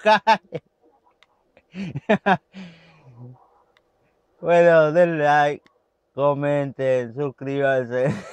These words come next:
<laughs> Me voy a matar. ¿Dónde están? Juanito murió. Allá va alguien, no sé quién es. Acércate, acércate, hermano.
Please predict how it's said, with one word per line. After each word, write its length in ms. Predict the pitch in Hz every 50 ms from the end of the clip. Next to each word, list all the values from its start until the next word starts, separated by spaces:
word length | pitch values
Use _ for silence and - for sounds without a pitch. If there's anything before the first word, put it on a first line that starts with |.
| - -
<laughs> 280 | - - - - - -
Me 200 | 202 190 180 - - 202 190 -
voy 280 | - 208 190 190 - 185
a 60 | 165
matar. 540 | 160 190 185 156 - - 143 135 - - - _ _ _ _ _ _ _ _ _ _ _ _ _ _ _ _ _ _ _ _ _ _ _ _ _ 202 _
¿Dónde 240 | - 240 254 240 233
están? 560 | 220 - - 226 226 220 220 208 190 175 - _ _ _ _ - - - _ _ - - _ _ _
Juanito 540 | - 175 180 180 185 185 185 175 185 180 170
murió. 600 | 170 180 175 175 180 180 175 170 170 165 156 - _ _ _ _ _ - 131 _ _ _ _ _ 143 180 - -
Allá 300 | 147 156 156 - 180 180
va 280 | 180 175 170 175 175
alguien, 300 | 175 170 160 160 160 156
no 120 | 165 170 156
sé 120 | 165 165
quién 220 | 156 165 165 170 170
es. 240 | 165 160 156 - - _ _ _ _ _ _ _
Acércate, 880 | - 226 233 - 240 233 240 - 233 220 208 - 226 226 214 208 196 -
acércate, 680 | - 220 240 - 254 247 247 254 233 233 233 226 233
hermano. 680 | 233 226 233 240 240 240 240 240 233 226 220 214 202 226